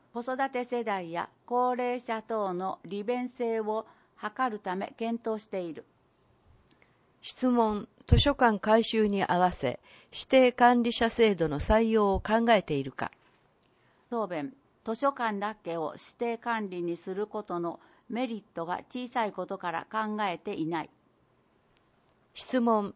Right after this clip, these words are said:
Speaker 2: 魅力的な図書館づくり、アンケートを改修後の運営にどう生かすか。
Speaker 1: 答弁。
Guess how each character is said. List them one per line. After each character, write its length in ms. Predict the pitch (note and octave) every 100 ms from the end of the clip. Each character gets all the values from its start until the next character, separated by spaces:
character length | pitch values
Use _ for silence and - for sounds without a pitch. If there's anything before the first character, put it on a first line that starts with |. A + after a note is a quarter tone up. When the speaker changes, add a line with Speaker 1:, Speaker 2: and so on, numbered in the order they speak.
| _ -
Speaker 2:
魅 120 | A#3+
力 220 | C#4 -
的 260 | C#4 B3+ B3
な 120 | B3+
図 160 | -
書 160 | A#3 C4+
館 240 | C4 B3+
づ 140 | G#3 G#3+
く 160 | E3+ B2+
り、 180 | A2+ - _ -
ア 100 | B3+
ン 80 | B3+
ケ 200 | G3+ F3+
ー 20 |
ト 220 | - D#3
を 40 | C3+
改 260 | - A#3
修 300 | - A#3+ A#3
後 140 | G#3+ G#3
の 160 | E3+
運 200 | - G#3+
営 140 | G#3+ G3+
に 160 | F#3+
ど 160 | F#3 B3+
う 60 | E3
生 80 |
か 120 | - E3+
す 140 | -
か。 160 | - - _ _ _ _ _ _ _ _ _ _ _ _ -
Speaker 1:
答 160 | A#3+ F#3+
弁。 280 | E3 D3